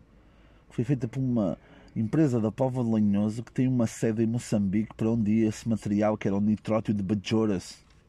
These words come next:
Nitrato, nitrótio, nitrato de Bajoras, ok? Agora,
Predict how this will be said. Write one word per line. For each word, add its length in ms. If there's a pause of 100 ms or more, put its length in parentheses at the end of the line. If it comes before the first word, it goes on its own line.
Nitrato, 560
nitrótio, 640 (260)
nitrato 480
de 60
Bajoras, 720 (120)
ok? 320 (520)
Agora, 440